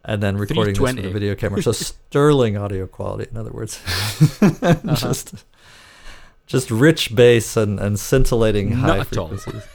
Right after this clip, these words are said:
Speaker 1: And, uh, one of the songs was an old Brady Bunch song called, called Sunshine Day, uh, by the Brady Bunch. I don't know if you know that song.
Speaker 2: I, I,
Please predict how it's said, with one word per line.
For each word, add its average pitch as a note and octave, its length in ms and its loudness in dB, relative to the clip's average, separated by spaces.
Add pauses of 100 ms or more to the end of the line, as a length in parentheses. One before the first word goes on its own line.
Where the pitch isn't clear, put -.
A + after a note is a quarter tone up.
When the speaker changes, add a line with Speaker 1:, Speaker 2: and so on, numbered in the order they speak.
(120)
Speaker 1:
And, A#2 320 2
uh, - 500 0
one C3 260 -4
of B2 100 -2
the A#2+ 80 -2
songs A#2+ 440 -2
was A2+ 140 -2
an A2+ 100 -2
old A2 240 -2
Brady C#3+ 280 0
Bunch F#2+ 380 -6
song G2 320 -4
called, G2+ 280 -6 (680)
called A2 180 -6
Sunshine C3+ 680 2
Day, A#2+ 380 0 (1080)
uh, - 100 -20 (280)
by A2+ 180 2
the A2 100 0
Brady A#2 300 2
Bunch. G#2 420 -10 (1200)
I A#2 60 -2
don't A2+ 100 2
know G#2 100 0
if - 100 -6
you G#2+ 80 -4
know G2+ 160 0
that F#2+ 80 -2
song. F#2+ 360 -6 (120)
Speaker 2:
I, D#3 220 4
I, D#3 420 -2